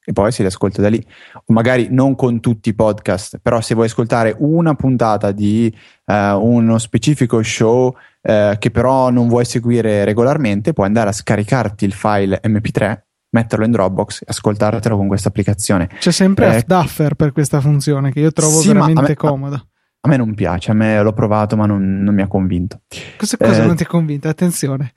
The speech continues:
Speaker 2: analisi psicologica, cosa non ti ha convinto?
Speaker 1: eh, te lo dico, mi prendi... Cioè, son quelle cose,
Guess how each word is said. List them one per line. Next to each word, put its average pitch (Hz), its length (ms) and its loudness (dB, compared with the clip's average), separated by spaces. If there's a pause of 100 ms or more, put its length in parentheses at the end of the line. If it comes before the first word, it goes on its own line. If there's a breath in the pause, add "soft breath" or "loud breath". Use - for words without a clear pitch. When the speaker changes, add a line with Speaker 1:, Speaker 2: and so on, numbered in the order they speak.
(100)
Speaker 2:
analisi 190 500 2
psicologica, 143 760 -2
cosa 180 260 2
non 180 120 4
ti 165 80 0
ha 151 60 0
convinto? 147 580 -2 (560)
Speaker 1:
eh, 123 180 2
te 143 100 0
lo 156 80 4
dico, 156 200 0
mi 120 140 2
prendi... 120 260 0
Cioè, 165 340 0
son 170 220 0
quelle 160 220 2
cose, 147 600 2